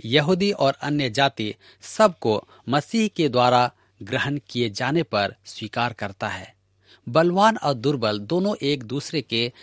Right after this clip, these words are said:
सहभागिता में ग्रहण करें। मेरे मित्रों, परमेश्वर की महिमा का सर्वोच्च लक्ष्य यही है। एक दिन किसी ने मुझसे कहा, आप पेंतीकोस्टल विचारों से सहमत नहीं हैं,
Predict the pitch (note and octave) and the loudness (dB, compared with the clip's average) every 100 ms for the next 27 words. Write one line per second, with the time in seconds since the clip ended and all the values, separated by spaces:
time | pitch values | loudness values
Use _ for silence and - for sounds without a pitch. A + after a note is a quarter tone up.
0 | - - D3+ C#3+ A#2+ C3 C#3+ D3 D3+ C#3 | -16 -2 0 0 0 -2 -2 0 2 2
1 | B2 G#2 A2 B2+ - - F#2+ F2+ - _ | 0 -4 -4 -4 -2 -4 -4 -8 -16 _
2 | _ _ _ _ _ _ _ _ _ _ | _ _ _ _ _ _ _ _ _ _
3 | D3 F3+ G3+ A#2+ - A2 D3+ - _ C3 | 2 4 6 2 2 0 0 -2 _ 4
4 | C3+ F3+ F#3+ G3 F3+ - C#3 B2 C#3 F3+ | 4 4 4 2 2 0 0 2 2 4
5 | D3+ - G#2+ D3+ - - - E3 D3+ E3+ | 4 4 4 4 0 -20 -2 2 4 4
6 | G3 - - G2 G2+ - A2+ D#3 - - | 2 0 -4 -6 -10 -8 0 0 0 -4
7 | B2 G#2+ G#2+ C3+ G2 F2+ - _ _ _ | -4 -2 -2 -2 -4 -8 -16 _ _ _
8 | _ _ _ G#3+ A3 G#3+ G3+ E3+ - D#3+ | _ _ _ 2 4 2 0 -4 -2 0
9 | A#2 G#2 - G#2+ C3+ A2+ F#2+ - - _ | 0 -2 -4 0 0 0 -2 -6 -18 _
10 | B2 A2+ A2+ - B2+ C3+ - _ D#3+ E3 | 4 4 4 0 -6 -6 -12 _ 0 0
11 | G#3 G3 E3+ - E3 B2 A#2+ D3 D#3 D#3+ | 0 0 0 -2 -4 -2 -2 0 2 0
12 | D3 - B2+ A#2+ C3+ C3 - - G2 G2 | -2 -6 -6 -4 -4 -4 -12 -16 -10 -2
13 | C#3+ A2 F#2 | -2 -2 -8